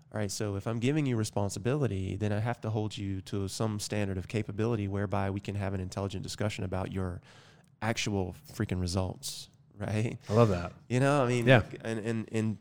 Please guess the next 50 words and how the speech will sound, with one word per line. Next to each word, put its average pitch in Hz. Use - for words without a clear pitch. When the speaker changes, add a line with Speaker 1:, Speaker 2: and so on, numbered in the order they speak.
Speaker 1:
if -
I'm 110
soft -
selling 107
everything 104
I 101
have 98
to -
say 101
to 104
dance 101
around 98
your 92
feelings, 123
then 98
I'm 101
basically 101
telling 101
you 95
you're 92
not 95
capable 98
of 90
hearing 95
the 95
truth. -
And 95
so 101
anytime 110
I 98
bring 95
someone 92
to 92
the 92
gym, 95
I 87
have 87
that -
conversation 90
about 90
honesty, 101
and 101
not 98
everyone 117
appreciates 135
it, 160
and 101
not 95
everyone 123
stays, 123